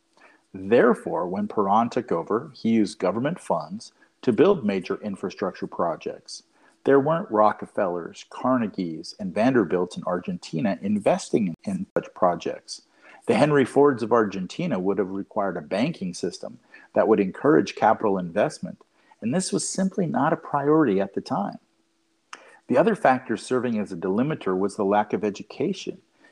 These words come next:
as Argentina was behind other advanced nations by forty percent in years of schooling of its citizens as late as nineteen sixty. This disparity could have led to a dearth of archer-, entrepreneurs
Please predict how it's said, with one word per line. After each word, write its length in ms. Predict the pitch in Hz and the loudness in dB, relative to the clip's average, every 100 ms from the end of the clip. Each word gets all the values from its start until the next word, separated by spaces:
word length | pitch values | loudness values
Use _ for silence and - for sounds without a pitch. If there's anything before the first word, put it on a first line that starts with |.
| _ | _
as 200 | 107 104 | -4 -2
Argentina 720 | - 120 131 175 - 139 175 | 2 2 4 -2 -2 -2 0
was 160 | 95 101 | 2 2
behind 440 | - - 113 101 - | 0 2 2 2 0
other 300 | 123 151 165 | -2 2 2
advanced 440 | 151 135 139 135 | 2 2 -2 -4
nations 500 | 107 110 123 90 80 | 0 0 0 -6 -12
by 180 | - 82 | -6 -6
forty 440 | 85 - 120 143 165 | -6 -2 2 4 2
percent 640 | 143 131 - - - - _ _ _ | 0 -6 -4 -4 -6 -12 _ _ _
in 160 | - 104 | -4 0
years 300 | 107 120 - | 4 4 2
of 80 | 90 | -6
schooling 500 | - 143 170 156 - | -2 2 4 2 -2
of 100 | 101 | -4
its 200 | 113 - | -4 -4
citizens 580 | - 160 180 - 92 - - | -2 0 0 -2 -6 -6 -4
as 240 | 104 - | -4 0
late 260 | 113 156 147 | 4 4 2
as 160 | 98 | -2
nineteen 420 | 101 101 - 113 | -2 -4 -4 -2
sixty. 480 | 101 - - - - - _ _ _ _ _ _ _ _ | -2 -4 -6 -8 -12 -12 _ _ _ _ _ _ _ _
This 220 | 180 185 | 0 2
disparity 580 | - 202 - 185 185 95 | -2 -4 0 2 4 2
could 300 | - - 277 | -2 -4 -4
have 100 | 170 | 0
led 260 | 101 98 - | 0 0 0
to 120 | 101 | 0
a 60 | |
dearth 560 | 85 117 147 160 - - - | 0 4 4 4 -2 -14 -6
of 80 | 90 | 0
archer-, 420 | 107 - - - - | 0 0 -8 -8 -4
entrepreneurs 880 | 120 127 - 98 104 151 - - - | -4 -4 -4 -4 -2 -4 -6 -12 -20